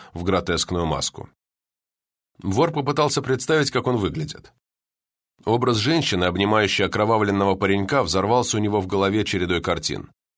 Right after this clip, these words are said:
Альсин сперва их не видел. Выходя из-за угла, наткнулся на группу сражающихся. Десять, может, двенадцать юношей с дурвонами, вытатуированными на предплечьях, атаковали трёх старших мужчин, которые, встав в полукруг,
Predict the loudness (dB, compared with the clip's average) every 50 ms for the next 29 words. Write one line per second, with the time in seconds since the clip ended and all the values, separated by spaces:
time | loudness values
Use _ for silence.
0 | _ _ _ _ _ _ _ _ _ _ _ _ _ -4 -2 -2 0 0 -2 -4
1 | -4 -4 -4 -4 -2 -2 -2 -2 -4 -4 -6 -4 -4 -4 -4 -6 -6 -8 -10 -12
2 | -14 -16 -16 -16 -10 -6 -4 -2 -2 -2 -2 -2 0 0 0 0 0 0 0 -2
3 | -2 0 0 0 0 0 0 -2 -2 -2 -2 -2 0 -2 -2 -2 -2 -2 -2 -2
4 | -4 -4 -4 -4 -2 -2 -2 0 0 -2 -2 -2 -4 -6 -6 -6 -6 -6 -8 -10
5 | -16 _ _ _ _ -10 -4 -2 -2 0 0 -2 -2 -2 -2 -2 -2 -4 -4 -2
6 | -2 0 0 0 0 -2 -4 -4 -2 -2 0 0 0 0 0 -2 -2 -4 -4 -4
7 | -4 -4 -2 -2 0 0 0 0 -2 -4 -4 -6 -6 -6 -6 -8 -6 -4 -2 -2
8 | 0 0 0 0 0 0 0 0 0 -2 -2 -4 -4 -4 -6 -8 -6 -6 -4 -2
9 | -2 -2 -4 -6 -8 -10 -10 -14 -12 -10 -8 -6 -6 -6 -4 -4 -2 -2 -2 -4
10 | -4 -2 -2 -2 -2 -2 -2 -2 -2 0 -2 -2 -6 -6 -4 -4 -2 -2 -4 -4
11 | -4 -4 -4 -4 -4 -4 -4 -4 -4 -4 -4 -4 -4 -4 -4 -4 -4 -6 -6 -4
12 | -4 -4 -4 -4 -2 -2 -2 -4 -6